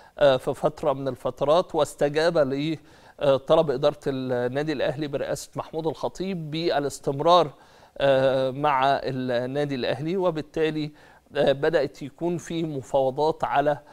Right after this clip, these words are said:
آه، تجديد تعاقده اللي بيقودها طبعا ال-، محمد رمضان المدير الرياضي، آه، للنادي الأهلي. محمد شناوي اشترط الحصول على، آه، أربعين مليون جنيه في الموسم.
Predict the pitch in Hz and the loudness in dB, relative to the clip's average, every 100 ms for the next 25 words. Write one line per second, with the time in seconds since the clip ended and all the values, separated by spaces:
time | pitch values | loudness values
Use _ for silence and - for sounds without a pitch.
0 | - _ - 131 127 127 - 143 143 147 | -20 _ -4 0 2 0 -2 -4 -4 -6
1 | 170 143 143 135 135 - 123 123 - 165 | -6 -6 -2 -2 -2 0 2 0 -2 -4
2 | 190 190 170 139 135 131 139 - 170 147 | -2 -2 0 -2 -2 -4 -4 -4 -6 -6
3 | 127 147 151 135 143 - - - _ - | -4 2 2 2 -2 -8 -20 -20 _ -4
4 | 135 131 127 127 123 127 117 147 - 160 | -2 -2 -4 -2 -2 -2 -4 -6 -4 -2
5 | 135 135 127 127 147 156 143 135 131 127 | 0 0 -2 2 2 2 -4 -6 -4 -2
6 | 127 131 135 147 147 135 127 143 139 139 | -2 -2 -4 -2 -2 -2 0 0 -2 -8
7 | _ _ - - - 139 127 131 135 156 | _ _ -20 -10 -2 0 0 -2 -2 -4
8 | 151 113 170 165 180 160 - 160 - 151 | -2 0 0 -2 -4 -6 -6 -8 -6 -8
9 | 143 160 175 156 147 - _ _ 147 - | -4 -4 -4 -6 -8 -20 _ _ -10 0
10 | 160 160 - - 135 - 135 - 180 202 | 4 6 4 -2 -6 -6 -8 -4 -4 -4
11 | 185 131 156 165 156 - _ _ _ - | -4 0 4 4 4 -10 _ _ _ -10
12 | 95 139 135 135 131 - 151 131 127 127 | 2 4 6 4 2 2 0 0 -4 -4
13 | 170 165 143 135 131 156 147 131 135 156 | -4 -4 -6 -4 -4 -4 -6 -8 -6 -4
14 | 165 - 180 175 156 135 147 | -6 -4 -4 -2 -4 -6 -6